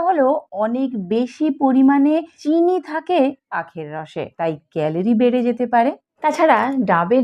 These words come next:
জলে যেটা সব থেকে প্লাস পয়েন্ট সেটা কি জানেন? ডাবের জলে সংক্রমণের কোনো ঝুঁকি থাকে না। প্রকৃতি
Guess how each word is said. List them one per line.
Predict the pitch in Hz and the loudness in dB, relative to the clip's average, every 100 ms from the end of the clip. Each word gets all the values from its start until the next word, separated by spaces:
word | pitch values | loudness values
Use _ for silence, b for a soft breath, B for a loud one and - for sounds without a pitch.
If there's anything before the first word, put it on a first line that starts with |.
| 214 | 4
জলে | 277 277 208 202 | 6 6 4 2
যেটা | 214 214 - | -6 -10 -6
সব | 247 - | -6 -4
থেকে | 320 339 294 | -2 -2 -2
প্লাস | 202 - 175 - | -2 -2 -4 0
পয়েন্ট | 277 285 214 214 | 2 4 2 -4
সেটা | 208 196 | -4 0
কি | 214 226 | 2 4
জানেন? | 262 359 208 B B B - 175 | 4 4 2 B B B -2 2
ডাবের | 196 202 277 294 269 | 4 4 4 6 6
জলে | 269 247 190 208 - - | 6 6 2 -2 -12 0
সংক্রমণের | 208 240 262 311 320 320 330 294 | 4 6 6 6 4 4 4 2
কোনো | 294 285 240 277 208 | 4 4 2 -2 -4
ঝুঁকি | 185 175 165 - | -4 -4 -4 -4
থাকে | 147 156 156 | -2 -2 -4
না। | - b b b - | -6 b b b 4
প্রকৃতি | 196 233 226 269 | 4 4 0 2